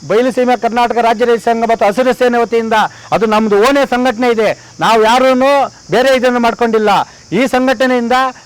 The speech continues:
ಸರ್ಕಾರಿ ಆಸ್ತಿಗಳನ್ನು ಉಳಿಸಲು, ಭ್ರಷ್ಟ ಅಧಿಕಾರಿಗಳ ವಿರುದ್ಧ ಹೋರಾಡಲು ನಮ್ಮ ಪ್ರಾಣವನ್ನು ಬೇಕಾದ್ರೆ ಪಣ ಇಟ್ಟಿಡ್ತೀವಿ ಹೊರತಂದ್ರೆ ಈ ರೀತಿ ಅಪಪ್ರಚಾರಗಳಿಗೆ ದಯವಿಟ್ಟು ನಾವು ಕಿವಿಗೊಡಲ್ಲ. ಅಲ್ಲ, ಖಂಡಿತವಾಗ್ಲೂ ಮಾಡಲ್ಲ. ಅದ್ರ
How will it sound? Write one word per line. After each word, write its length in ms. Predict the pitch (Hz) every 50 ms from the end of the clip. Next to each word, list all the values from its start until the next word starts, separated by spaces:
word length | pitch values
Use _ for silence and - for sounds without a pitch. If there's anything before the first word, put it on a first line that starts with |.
| - - -
ಸರ್ಕಾರಿ 480 | 196 220 233 - - 262 262 262 262 262 233
ಆಸ್ತಿಗಳನ್ನು 480 | 247 - - 262 240 247 240 233 233 233 240
ಉಳಿಸಲು, 360 | 247 208 - 254 254 254 254 254 247 - - - - -
ಭ್ರಷ್ಟ 280 | 175 226 220 - - 277 262 233
ಅಧಿಕಾರಿಗಳ 480 | 254 233 254 254 254 254 247 240 247 240 226
ವಿರುದ್ಧ 260 | 233 240 247 190 190 247 240 226 180 139 - - - - -
ಹೋರಾಡಲು 580 | 143 196 254 277 269 262 254 247 247 240 247 254 254 226 - - - -
ನಮ್ಮ 200 | 170 208 214 208 190 -
ಪ್ರಾಣವನ್ನು 440 | 202 226 277 302 302 285 285 277 262 262
ಬೇಕಾದ್ರೆ 320 | 262 220 254 254 254 254 196 -
ಪಣ 100 | 240 233 247 254
ಇಟ್ಟಿಡ್ತೀವಿ 320 | 202 - 226 208 226 233 226
ಹೊರತಂದ್ರೆ 380 | 214 - 233 214 220 226 240 233 220 - - - - - 156 214
ಈ 40 | 262 285
ರೀತಿ 340 | 277 277 269 202 - 262 262 262 262 240 208 - - - 247 -
ಅಪಪ್ರಚಾರಗಳಿಗೆ 1120 | - 254 262 214 269 262 240 - 262 247 247 247 240 226 233 226 220 240 247 247 233 170
ದಯವಿಟ್ಟು 420 | 196 233 269 277 285 269 - 277 262
ನಾವು 200 | 254 247 240 - -
ಕಿವಿಗೊಡಲ್ಲ. 480 | 240 277 311 285 285 269 269 247 240 247 240 220 147 - - - - - - - - - - - - - - 127 117 110 104 - - - - - - 120 113 113 104 - - - - -
ಅಲ್ಲ, 100 | 208 262 254 220 175 -
ಖಂಡಿತವಾಗ್ಲೂ 480 | 226 277 311 320 233 311 311 294 285 277 269
ಮಾಡಲ್ಲ. 240 | 254 247 233 240 233 226 190 139 - - - -
ಅದ್ರ 180 | 175 247 294